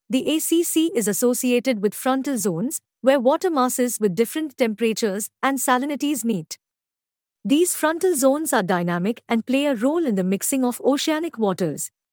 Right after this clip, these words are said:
Connection between oceans, the A C C connects the Atlantic, Indian, and Pacific Oceans. Its unimpeded flow allows for the exchange of water masses, nutrients, and marine life between these ocean basins.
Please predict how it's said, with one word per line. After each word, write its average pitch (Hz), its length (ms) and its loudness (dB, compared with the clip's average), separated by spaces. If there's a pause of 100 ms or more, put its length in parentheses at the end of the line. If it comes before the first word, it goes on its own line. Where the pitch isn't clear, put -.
(680)
Connection 349 520 0
between 277 400 0
oceans, 233 520 0 (160)
the 240 220 0
A 320 120 0
C 330 260 2
C 330 200 2
connects 220 440 0
the 233 140 2
Atlantic, 180 640 -2 (160)
Indian, 269 380 2 (220)
and 262 200 0
Pacific 311 460 -2
Oceans. 185 540 0 (840)
Its - 160 -2
unimpeded 330 560 0
flow 302 320 -2
allows 214 400 2
for 214 120 0
the 180 140 2
exchange 214 440 0
of 214 160 -2
water 233 320 0
masses, 220 480 -2 (180)
nutrients, 330 640 0 (220)
and 262 180 4
marine 277 380 2
life 240 280 0
between 233 380 0
these 220 260 -2
ocean 269 380 0
basins. 170 560 -2